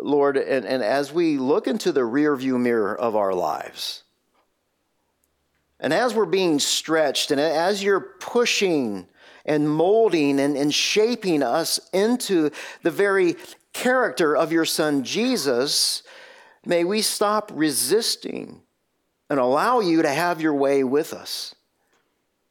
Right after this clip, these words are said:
We're coming up on a new year. We have no idea what's getting ready to happen next year.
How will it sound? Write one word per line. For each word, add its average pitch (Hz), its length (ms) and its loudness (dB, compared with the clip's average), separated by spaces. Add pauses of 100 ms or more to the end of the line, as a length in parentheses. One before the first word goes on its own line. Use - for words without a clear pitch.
(260)
We're 120 140 -4
coming 139 260 -2
up 143 140 -4
on 131 160 0
a 123 60 0
new 127 260 0
year. 117 520 -2 (640)
We 220 180 0
have 113 240 0
no 190 640 2
idea 131 600 2
what's 110 200 -2
getting 117 300 0
ready 107 220 -2
to 95 100 -8
happen 92 400 -6
next 85 320 -12
year. - 300 -16